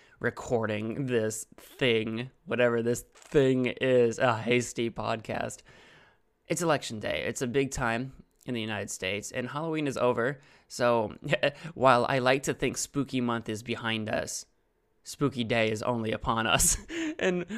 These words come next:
I will be making my way to the voters' booth today, uh, after work. I could go before work, but honestly, that requires being awake early. And instead of,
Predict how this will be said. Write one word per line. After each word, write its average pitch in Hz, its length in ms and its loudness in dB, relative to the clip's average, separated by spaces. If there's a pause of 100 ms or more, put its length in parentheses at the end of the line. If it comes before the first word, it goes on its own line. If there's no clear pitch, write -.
(140)
I 151 140 2
will 156 140 2
be 139 140 0
making 131 340 -2
my 123 160 0
way 120 260 2
to - 120 -8
the 117 140 -2
voters' 117 440 0
booth 113 360 -4
today, 110 460 -2 (320)
uh, 117 320 2
after 110 320 -4
work. 107 500 -8 (480)
I 117 80 -2
could 208 400 -2
go 120 180 0
before 113 480 0
work, - 440 -4
but - 160 -2
honestly, 120 420 -2
that 110 200 -2
requires 110 520 -2
being 110 260 -4
awake 110 600 -6 (560)
early. 113 640 0 (520)
And 120 280 0
instead 123 340 -2
of, 123 140 -4